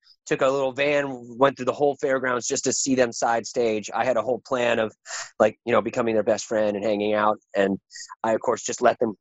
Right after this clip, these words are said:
leave after their show 'cause they were playing in the hot sun, and they were done. But I've wanted to play with him since I saw him live, so when he moved to L A, I just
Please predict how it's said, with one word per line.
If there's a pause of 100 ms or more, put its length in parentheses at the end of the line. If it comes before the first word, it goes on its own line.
(160)
leave
after
their
show
'cause
they
were
playing
in
the
hot
sun, (100)
and
they
were
done.
But (560)
I've
wanted
to
play
with
him (100)
since
I
saw
him (420)
live,
so (360)
when
he
moved
to
L
A,
I
just